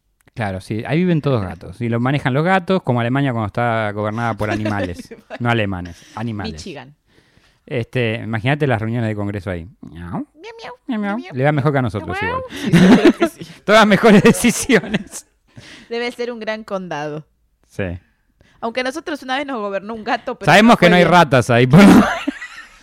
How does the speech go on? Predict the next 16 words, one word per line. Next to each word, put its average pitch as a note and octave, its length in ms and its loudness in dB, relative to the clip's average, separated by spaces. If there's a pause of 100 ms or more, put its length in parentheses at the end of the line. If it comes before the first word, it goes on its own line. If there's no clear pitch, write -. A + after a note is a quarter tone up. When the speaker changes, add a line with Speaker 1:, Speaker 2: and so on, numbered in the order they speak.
(240)
Speaker 2:
A C#4 160 -6
nosotros C#4+ 360 -10
nos A#3+ 100 -8
gobernó G#3+ 380 -8
un A3+ 100 -14
gato A3 260 -10
un G3 120 -14
tiempo, A3+ 380 -12
pero F#3+ 180 -10
no G3 100 -10
fue, F3+ 300 -10
no F#3 120 -14
nos F#3 140 -12
fue E3+ 160 -10
bien. E3 220 -14
Speaker 1:
No, A2+ 420 -4